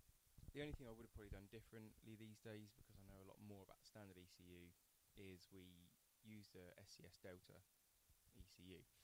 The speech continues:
Now, the reason I did that was actually really valid, though, is because of Compact Cup and a lot of other series have a lot of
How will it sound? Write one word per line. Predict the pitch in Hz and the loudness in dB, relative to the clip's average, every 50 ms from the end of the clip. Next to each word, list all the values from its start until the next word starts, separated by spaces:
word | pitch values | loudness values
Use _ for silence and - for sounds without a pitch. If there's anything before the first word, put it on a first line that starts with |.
| - - - - - - - - - - | -14 -14 -14 -16 -16 -18 -18 -18 -10 -2
Now, | - 107 | 0 2
the | 110 120 | 4 6
reason | 143 147 143 127 | 6 6 6 4
I | 113 - | 4 6
did | - 127 123 | 6 6 6
that | - - - | 4 2 0
was | 98 95 | 2 2
actually | 110 - - 113 104 98 | 0 0 0 -4 -4 -2
really | 107 107 98 90 90 85 95 | 0 0 0 0 0 2 4
valid, | 104 104 98 87 - - | 4 4 4 0 -4 -4
though, | - - 78 | -4 -4 -4
is | 80 92 - - | -2 -4 -4 -6
because | 98 - - 101 92 90 | -4 -2 0 2 2 2
of | 98 90 - - - - - - - - - - - - | 0 -4 -8 -12 -18 -18 -18 -18 -18 -16 -18 -16 -4 2
Compact | - 117 104 110 92 90 - | 2 4 4 4 2 2 2
Cup | 107 101 98 - - | 2 2 2 2 2
and | 95 92 | 0 2
a | 92 104 | 2 0
lot | - - | 0 2
of | 101 | 2
other | 101 95 98 | 2 2 0
series | 95 - 101 98 90 85 85 - - | -2 -2 0 0 0 0 -2 -2 -4
have | 92 90 | -4 -2
a | 101 | 0
lot | 101 - | -2 -2
of | - | -2